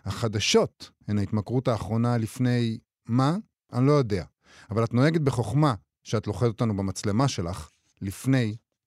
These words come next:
שנעלם." אחר כך, אה, בעוד קטע, יש שם, יש שם בחור חטוף, אה, שמעורב בעלילה, ואומרים עליו כך: "יש לנו איש חף מפשע, כלוא במרתף."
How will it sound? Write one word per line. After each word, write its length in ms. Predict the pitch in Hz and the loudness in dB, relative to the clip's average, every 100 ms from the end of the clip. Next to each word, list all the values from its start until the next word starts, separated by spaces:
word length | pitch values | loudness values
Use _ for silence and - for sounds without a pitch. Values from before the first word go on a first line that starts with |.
| _ | _
שנעלם." 840 | - - 104 101 107 104 98 73 73 _ - - _ | -10 -4 -2 -2 -2 -2 -2 -6 -16 _ -20 -20 _
אחר 160 | - 147 | -6 -4
כך, 240 | 139 - | -4 -4
אה, 220 | 104 92 87 | -4 -2 -6
בעוד 260 | 90 123 143 | -2 -2 -2
קטע, 360 | 104 - 101 143 - _ _ _ _ 202 180 | -6 -6 -6 -6 -12 _ _ _ _ -14 -6
יש 180 | 160 131 | -4 -2
שם, 120 | 123 120 - | -2 -4 -8
יש 100 | 107 | -2
שם 120 | 131 | 0
בחור 320 | 123 135 117 | 0 -2 -4
חטוף, 460 | 123 - - - - _ _ _ - _ | -2 0 0 -2 -20 _ _ _ -20 _
אה, 720 | 101 101 98 98 98 98 98 101 | -8 -4 -4 -4 -4 -4 -4 -4
שמעורב 720 | - 117 110 117 120 131 123 107 | -2 0 0 2 2 2 0 0
בעלילה, 640 | 113 104 104 110 139 185 208 - - - - - | 0 0 0 0 2 0 -4 -14 -18 -18 -20 -10
ואומרים 720 | 104 92 107 107 123 107 127 | -8 0 2 2 0 -2 0
עליו 160 | 127 101 - | 0 -2 -6
כך: 320 | 98 80 - - _ _ _ _ - - _ _ _ _ _ - - - _ _ _ _ _ | -12 -12 -16 -20 _ _ _ _ -20 -20 _ _ _ _ _ -18 -18 -20 _ _ _ _ _
"יש 140 | 156 208 | 4 6
לנו 140 | 202 | 6
איש 200 | 208 - | 4 4
חף 200 | 208 - | 2 4
מפשע, 420 | 190 - 202 - | 2 4 2 2
כלוא 280 | - 139 185 | 2 4 6
במרתף." 640 | 160 131 127 185 107 - | 4 4 2 0 -2 -6